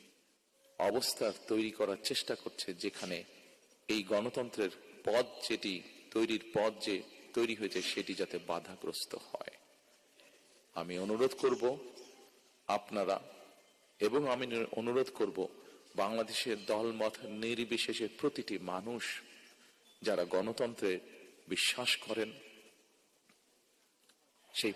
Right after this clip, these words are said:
প্রতিটি মানুষকে আজ সজাগ থাকার জন্য, যারা বিভিন্ন উসিলা দিয়ে বিতর্ক তৈরি করে গণতন্ত্রের পথকে আবার নষ্ট করার বা ব্যাহত করার চেষ্টা করছেন,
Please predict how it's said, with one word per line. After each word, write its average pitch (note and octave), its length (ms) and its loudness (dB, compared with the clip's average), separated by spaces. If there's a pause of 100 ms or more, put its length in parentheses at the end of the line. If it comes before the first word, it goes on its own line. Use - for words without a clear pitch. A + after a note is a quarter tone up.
প্রতিটি E3 380 0
মানুষকে F2+ 580 0 (540)
আজ F2 200 0 (540)
সজাগ A2 520 2 (100)
থাকার F#2+ 400 -4
জন্য, E2+ 240 -6 (580)
যারা F#2+ 340 2
বিভিন্ন G#2+ 500 -2
উসিলা G2+ 440 0
দিয়ে E2 260 -6 (840)
বিতর্ক A2 380 0 (140)
তৈরি G#2+ 280 2
করে E2 260 -2 (560)
গণতন্ত্রের G2+ 680 0
পথকে - 400 0
আবার F2 280 2 (1300)
নষ্ট - 380 0
করার F#2 360 2 (880)
বা G2 100 -4
ব্যাহত - 400 -6
করার F2 360 0
চেষ্টা - 320 0
করছেন, - 340 -6